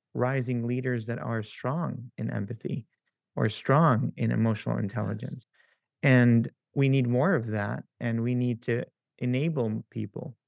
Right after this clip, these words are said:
Speaker 1: to be empathetic, to connect with the heart, to do that, because that's what makes us human. And that's the beautiful part about human,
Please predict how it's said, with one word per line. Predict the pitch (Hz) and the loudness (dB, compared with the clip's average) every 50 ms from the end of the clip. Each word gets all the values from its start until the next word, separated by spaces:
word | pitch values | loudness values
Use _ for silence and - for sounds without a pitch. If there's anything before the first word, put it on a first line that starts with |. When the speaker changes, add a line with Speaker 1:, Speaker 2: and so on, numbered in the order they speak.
| _ _ | _ _
Speaker 1:
to | - 113 | -8 -8
be | 104 101 120 120 123 | -4 -2 -2 -2 -2
empathetic, | 120 113 104 107 - - - 110 107 107 107 107 - - | -2 -4 -6 -6 -8 -6 -2 -2 0 0 0 -2 -2 -8
to | - - 113 | -10 -10 -10
connect | - - - 113 113 113 113 - - | -6 -2 0 2 2 2 0 -2 -6
with | 110 - | -6 -4
the | - 120 | -4 -6
heart, | - 107 107 104 113 113 110 - | -4 -2 -2 -2 -2 -4 -8 -4
to | - 110 | -4 -4
do | 104 120 120 113 | 0 0 0 2
that, | 107 107 110 120 - _ _ _ _ _ _ _ _ _ _ _ _ _ _ _ _ _ - | 2 0 -2 -4 -6 _ _ _ _ _ _ _ _ _ _ _ _ _ _ _ _ _ -4
because | - 120 - 147 135 123 | -4 0 4 4 4 4
that's | 131 143 147 - - | 4 2 2 2 -2
what | 156 - | -2 0
makes | 135 135 127 - - | 0 -2 -2 -4 -8
us | 117 - | -10 -8
human. | - - 143 156 156 139 117 - - | -6 -4 -2 0 0 0 -2 -2 -4
And | - 117 120 | -4 -2 -2
that's | 127 123 - - | -2 -2 -4 -6
the | - 120 | -6 -6
beautiful | 110 113 127 135 131 113 - 117 107 | -2 0 0 0 -2 -2 -4 -6 -6
part | - - 143 170 151 | -2 -2 -2 0 0
about | 117 113 110 - 120 | 0 -2 -2 -2 -2
human, | 107 101 101 113 - 139 131 | -6 -6 -6 -6 -10 -12 -16